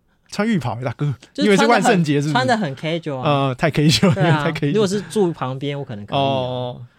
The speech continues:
Speaker 2: 我可能
Speaker 1: 然后，然后头上的那个，那个绑，绑头发的毛巾都还没，还没弄，
Speaker 2: 就
Speaker 1: 还没剪掉，
Speaker 2: 卷那个发卷。
Speaker 1: 还没，对，还没，还没剪，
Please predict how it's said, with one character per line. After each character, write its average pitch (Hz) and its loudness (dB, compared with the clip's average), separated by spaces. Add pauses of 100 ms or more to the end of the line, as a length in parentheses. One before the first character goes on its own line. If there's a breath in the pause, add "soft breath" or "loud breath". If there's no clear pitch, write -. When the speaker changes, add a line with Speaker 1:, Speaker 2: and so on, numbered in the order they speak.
(160 soft breath)
Speaker 2:
我 147 -6
可 147 -4
能 185 4
Speaker 1:
然 208 2
后， 117 -10
然 190 2
后 196 -6
头 175 2
上 185 0
的 160 0
那 170 -2
个， 131 -6 (280)
那 180 -10
个 147 -4 (160)
绑， 131 -4
绑 139 -4
头 147 -2
发 160 0
的 131 -6
毛 127 -6
巾 135 -10 (720 soft breath)
都 180 -2
还 151 2
没， 131 -4
还 131 -4
没 151 0
弄， 147 -2
Speaker 2:
就 151 0
Speaker 1:
还 147 0
没 165 -2
剪 135 -2
掉， - -
Speaker 2:
卷 - -
那 - 0
个 135 -2
发 151 -4
卷。 - -
Speaker 1:
还 - -
没， - -2
对， 208 2
还 180 2
没， 190 2
还 156 -4
没 190 0
剪， 135 -4